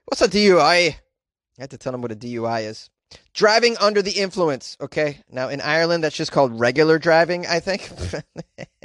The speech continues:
Oh, yes, slinging Irish drunk jokes, aren't we? Yes, we are. Anyways,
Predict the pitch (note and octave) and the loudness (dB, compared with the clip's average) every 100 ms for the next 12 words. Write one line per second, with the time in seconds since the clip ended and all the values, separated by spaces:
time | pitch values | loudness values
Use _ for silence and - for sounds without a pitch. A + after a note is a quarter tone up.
0 | - _ _ _ _ _ _ - C4+ G#3+ | -20 _ _ _ _ _ _ -20 -20 -8
1 | - B3+ C4 A#3 G#3+ F#3+ F3+ F3 D#3+ D3+ | 0 4 4 2 0 -2 -2 0 -2 -4
2 | D#3+ G#3+ E3+ - - A3 G#3+ B3 A3+ F#3+ | -2 -2 -2 -4 -8 -4 0 2 2 0
3 | G#3+ A3 G#3+ D3 F#3 A3 G#3+ F3 D3 C#3 | 0 0 -2 -2 0 0 0 0 0 0
4 | - E3 F#3+ A3 F3+ F#3+ - F#3 F3 E3 | -2 -2 0 0 2 -2 0 0 2 4
5 | C#3 B2 _ - _ _ _ _ _ _ | 4 0 _ -20 _ _ _ _ _ _
6 | _ _ _ _ _ E3 F3+ E3 D3 C3+ | _ _ _ _ _ 0 2 4 4 4
7 | C3 - - | 0 -4 -10